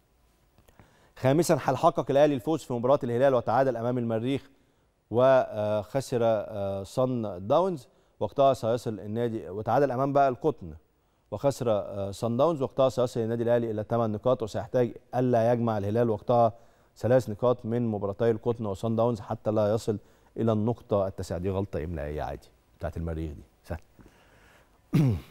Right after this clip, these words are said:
طيب، نادي الأهلي. مارس كولر النهارده أشاد بلاعبيه وأشاد بالمستوى اللي قدمه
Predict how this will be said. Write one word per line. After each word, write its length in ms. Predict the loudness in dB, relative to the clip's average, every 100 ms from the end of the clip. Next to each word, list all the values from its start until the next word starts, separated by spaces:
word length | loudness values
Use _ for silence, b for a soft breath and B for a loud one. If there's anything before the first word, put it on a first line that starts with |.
| B B B _ _ 2
طيب، 200 | 2 2 -4 _ _ _ -16 -16 _ _ _ _ _ _ _ _ _ _ _ _ _ _ _ _ _ _ _ -20 -20 _ _ _ _ _ -8
نادي 400 | -6 -6 -8 -14 _ _ -18
الأهلي. 280 | -14 -14 -16 _ _ _ _ _ b b b
مارس 160 | -8 -2
كولر 180 | 0
النهارده 320 | 0 0 -2 -2
أشاد 300 | -4 -6 -6
بلاعبيه 680 | -8 -8 -8 -8 -4 -2
وأشاد 380 | -2 -4 -4 -4
بالمستوى 460 | -4 -8 -8 -4 -4
اللي 120 | -4
قدمه 380 | -6 -6 -4